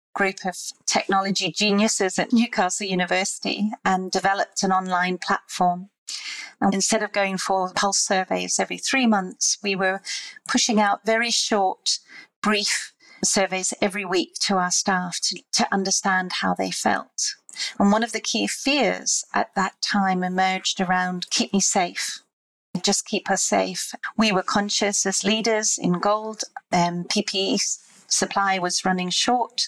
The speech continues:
And I think the inspiring story was just an organization that thought, "You know what, we just have to take this into our own hands. This is within our control." If we've got good relationships with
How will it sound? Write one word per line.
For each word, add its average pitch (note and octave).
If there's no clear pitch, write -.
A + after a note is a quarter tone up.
And G#3+
I G#3
think A#3
the G#3+
inspiring G#3+
story F#3
was G3+
just -
an G3+
organization F#3+
that F#3
thought, F#3
"You G3+
know F#3+
what, F#3+
we G3+
just -
have -
to -
take -
this F#3+
into F#3
our F3+
own F3+
hands. G3
This G3
is G#3
within F#3
our F3+
control." G3
If -
we've G#3+
got F#3
good G#3
relationships F#3+
with -